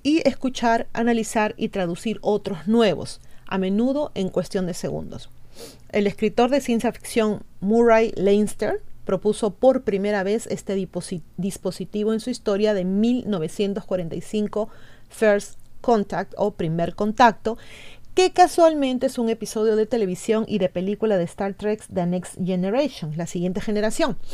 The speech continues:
una novela corta que le valió a Leinster el premio Hugo cincuenta años después.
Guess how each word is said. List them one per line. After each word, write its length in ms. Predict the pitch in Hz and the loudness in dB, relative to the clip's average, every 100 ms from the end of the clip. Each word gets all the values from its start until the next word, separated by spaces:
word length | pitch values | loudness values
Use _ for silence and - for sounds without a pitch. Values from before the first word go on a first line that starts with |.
| - - | -6 -6
una 240 | - 220 208 | 0 2 2
novela 400 | 185 185 196 - | 2 2 0 2
corta 520 | 247 240 247 - 311 - - - | 6 6 6 -2 -6 -6 -16 -6
que 100 | - | 2
le 100 | 190 | 2
valió 400 | 170 175 196 214 | 2 0 2 4
a 80 | 175 | 4
Leinster 560 | 190 208 226 - 262 262 | 4 4 2 0 -2 -2
el 180 | 175 180 | -6 -4
premio 440 | - 196 202 208 - | -2 0 0 -2 4
Hugo 380 | 269 226 262 - - | 4 6 2 -2 -12
cincuenta 680 | - 214 180 202 202 196 | 0 2 4 4 4 4
años 220 | 185 175 165 | 0 0 -2
después. 440 | 156 - 143 | -6 -8 -10